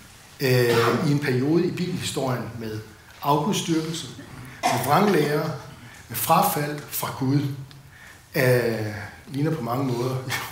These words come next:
<laughs> den vestlige verden i dag, kan man sige, ikke? En periode, hvor Gud, han så har sendt hungersnød ind over Israels folk som straf.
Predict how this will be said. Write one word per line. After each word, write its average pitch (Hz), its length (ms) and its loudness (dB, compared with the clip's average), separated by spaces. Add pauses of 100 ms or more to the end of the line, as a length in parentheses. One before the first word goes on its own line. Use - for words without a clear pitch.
(180)
<laughs> - 480 0
den 113 140 -4
vestlige 120 420 0
verden 123 340 0
i - 40 -4
dag, 117 200 -2
kan 110 100 -8
man 104 120 -8
sige, 123 300 -2
ikke? 127 160 -4 (320)
En 139 120 0
periode, 170 540 4
hvor 131 200 -2
Gud, 185 140 -2
han 165 140 -2
så 185 120 -4
har 165 140 2
sendt 139 320 0
hungersnød 143 680 -4 (1080)
ind 185 300 2
over 139 280 -4
Israels 127 460 -2
folk 143 380 -8 (180)
som 104 240 -10
straf. - 580 -6